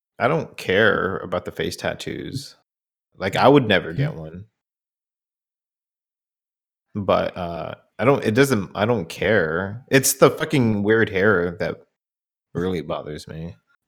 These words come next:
Speaker 2: The, so the weird, the thing that
Speaker 1: Mostly because of
Speaker 2: thing for me
Speaker 1: Tekashi,
Speaker 2: is
Speaker 1: though,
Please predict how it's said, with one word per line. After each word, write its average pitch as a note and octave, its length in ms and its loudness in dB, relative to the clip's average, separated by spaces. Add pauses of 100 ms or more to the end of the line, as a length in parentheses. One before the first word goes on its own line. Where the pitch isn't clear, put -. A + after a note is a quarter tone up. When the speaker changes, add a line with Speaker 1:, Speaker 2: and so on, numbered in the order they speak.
(540)
Speaker 2:
The, D3 240 4
so D3 300 8
the A#2+ 220 4
weird, D3+ 420 6 (420)
the C3 440 4
thing D3+ 320 4
that B2 460 2 (1200)
Speaker 1:
Mostly F3 300 6
because G#2+ 280 2
of F#2 60 4
Speaker 2:
thing B3 180 8
for G3+ 220 2
me E3+ 220 8
Speaker 1:
Tekashi, C3+ 160 2
Speaker 2:
is C#3 60 -6
Speaker 1:
though, - 120 -14